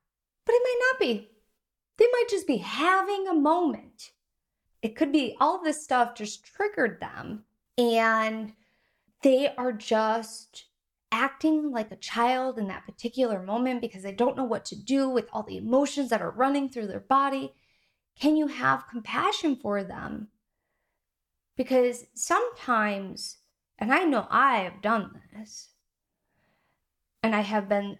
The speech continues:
on both ends of the spectrum where I'm acting like a child because I don't know how to express my anger in an appropriate way.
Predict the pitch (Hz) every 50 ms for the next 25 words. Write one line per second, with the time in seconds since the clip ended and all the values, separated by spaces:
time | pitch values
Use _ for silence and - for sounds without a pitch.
0 | - - 202 190 196 202 - - 214 247 269 294 294 294 - - 196 180 170 175
1 | 180 170 160 - - - - - - - - _ - - 208 208 226 269 302 302
2 | 240 202 190 190 196 190 190 190 - - 226 339 392 330 220 - 202 202 - -
3 | - 214 202 196 196 196 - - 190 - - 208 202 202 202 208 226 240 214 208
4 | 214 - 214 214 214 208 - 247 285 349 370 339 285 254 233 208 208 208 202 196
5 | 190 185 185 - - - - 220 214 214 214 - 214 202 196 202 - 208 214 214
6 | 208 220 220 208 202 196 190 - - 214 214 214 214 202 196 196 196 196 208 208
7 | 220 240 277 320 339 -